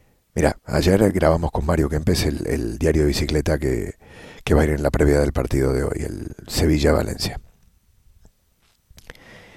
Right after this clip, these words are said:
La gente, mm, de cámara y asistencia se tomó, después de haber terminado a las tres de la mañana el día del clásico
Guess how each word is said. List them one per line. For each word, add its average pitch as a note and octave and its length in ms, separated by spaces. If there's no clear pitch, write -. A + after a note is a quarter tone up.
La F2+ 180
gente, E2+ 580
mm, C2+ 680
de A1 180
cámara F2+ 560
y C#2+ 160
asistencia F#2+ 720
se - 160
tomó, D#2+ 440
después D2+ 240
de C#2+ 60
haber C2+ 120
terminado D2 360
a D2+ 40
las C#2+ 160
tres D2 200
de C#2 80
la C2+ 60
mañana C#2 600
el - 200
día D2 200
del D2 140
clásico - 640